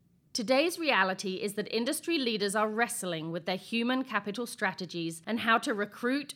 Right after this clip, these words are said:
and retain and engage top-level talent, a company's greatest competitive advantage. Many studies pointing to remote work as the catalyst to declining workforce productivity and engagement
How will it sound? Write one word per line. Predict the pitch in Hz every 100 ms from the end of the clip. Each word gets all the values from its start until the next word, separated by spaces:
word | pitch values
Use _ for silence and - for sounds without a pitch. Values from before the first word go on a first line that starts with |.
| -
and | 220 277 294
retain | 247 - 196 180 180 -
and | 226 262 262
engage | 208 196 185 175 170 -
top-level | - 190 - - 190 180 170 156
talent, | - 196 175 151 - -
a | 196
company's | 233 220 247 247 262
greatest | - 208 190 208 202 -
competitive | 240 226 190 - 190 165
advantage. | 160 190 196 196 160 139 - - _ _ _ _
Many | 220 254 440
studies | - 247 214 214
pointing | - 233 233 233
to | 214
remote | 202 208 220 277
work | 233 214 196
as | 196
the |
catalyst | 202 - 311 - 208 175 -
to |
declining | 165 - - 233 220 208
workforce | 190 233 - - 226
productivity | - 214 208 - 247 - 190
and | - 208
engagement | 254 220 180 - 185